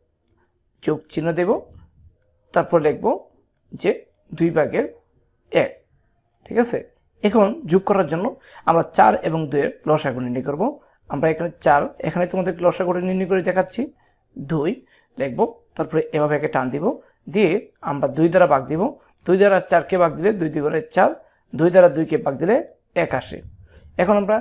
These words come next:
এই বাহিরেরগুলো গুণ করলে হবে চার, অর্থাৎ আমরা লসাগু পাচ্ছি কত? চার। আমরা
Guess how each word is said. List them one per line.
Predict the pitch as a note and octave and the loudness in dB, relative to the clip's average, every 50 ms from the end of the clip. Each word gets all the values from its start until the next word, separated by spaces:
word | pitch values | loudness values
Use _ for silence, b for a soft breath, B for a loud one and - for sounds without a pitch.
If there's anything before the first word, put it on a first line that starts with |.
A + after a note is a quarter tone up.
| - - | -2 -6
এই | - D3 C#3 | -6 0 2
বাহিরেরগুলো | D3 D3+ E3+ F3 F3+ E3 F3+ F3+ F3+ | 2 4 4 2 0 0 -2 -2 -2
গুণ | C#3+ E3+ F3 E3 | -2 -2 -2 -2
করলে | - D#3+ C#3+ C#3 | -2 -2 0 -2
হবে | C#3 C3 B2 B2 - - - | -2 -4 -6 -8 -6 -2 0
চার, | D3 F3+ - - b b b b b b - | 2 2 0 -2 b b b b b b -6
অর্থাৎ | C3 C#3 - D#3+ D#3 - - - | -4 -2 -2 -2 -4 -4 -8 -10
আমরা | C3+ A#2+ B2+ C#3 | -8 -4 -4 -2
লসাগু | D#3 D#3 - C#3+ C3 C#3 C#3 | -2 -2 -2 -4 -4 -2 2
পাচ্ছি | E3+ E3 D#3 - - - | 2 2 2 2 -2 -6
কত? | F3+ F#3+ A#3 G3+ - - _ b b b b b _ _ - | -4 -2 -4 -4 -6 -8 _ b b b b b _ _ -4
চার। | - D3 F#2 - - - _ _ _ b b b b b b | -2 0 0 -2 -4 -12 _ _ _ b b b b b b
আমরা | F#3+ G#3 G3+ G3+ | 0 2 4 4